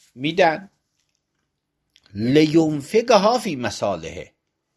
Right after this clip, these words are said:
تا در مصالح خودش مصرف کنه، در نیازهای خودش مصرف کنه. یا نه، او لینفقها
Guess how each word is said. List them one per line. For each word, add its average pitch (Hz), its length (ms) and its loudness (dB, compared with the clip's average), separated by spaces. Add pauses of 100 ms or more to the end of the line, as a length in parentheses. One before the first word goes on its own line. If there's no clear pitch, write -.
تا 214 200 -6
در 214 200 2
مصالح 175 720 0
خودش 208 380 -8
مصرف 98 420 -10
کنه، - 240 -20 (920)
در 123 200 2
نیازهای 127 680 -2
خودش 160 340 -10
مصرف - 420 -16
کنه. - 100 -20 (2000)
یا 190 480 4
نه، 277 420 -2 (640)
او 277 400 2 (260)
لینفقها 214 1500 0